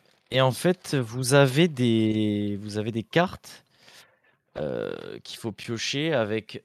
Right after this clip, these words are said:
euh, des, des clés à faire. Vous allez vite comprendre pourquoi, euh, vous avez, et surtout, le truc le plus, le mieux du jeu,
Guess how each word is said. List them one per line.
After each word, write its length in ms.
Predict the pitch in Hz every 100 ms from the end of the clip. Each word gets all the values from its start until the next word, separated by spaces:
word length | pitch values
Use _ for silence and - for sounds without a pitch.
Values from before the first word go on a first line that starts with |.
| -
euh, 240 | 78 64 76
des, 500 | 95 110 107 104 98
des 460 | 98 92 - 104 104 -
clés 360 | 139 160 190 _ _ _ _ _ _ _ -
à 300 | 98 98 98
faire. 440 | - 113 175 - _ 107
Vous 100 | 101
allez 100 | 98
vite 160 | 104
comprendre 380 | - 110 110 104
pourquoi, 420 | - 95 - 104
euh, 120 | 95 85 104 _ _ - - _ _
vous 120 | 98
avez, 200 | 98 73 - _ _ -
et 80 |
surtout, 480 | 127 131 - - 269 - _ _ _ _ _
le 100 | -
truc 260 | - 135 -
le 100 | 101
plus, 240 | - 123
le 100 | 110
mieux 280 | 104 117 135
du 140 | 110 104
jeu, 260 | 110 175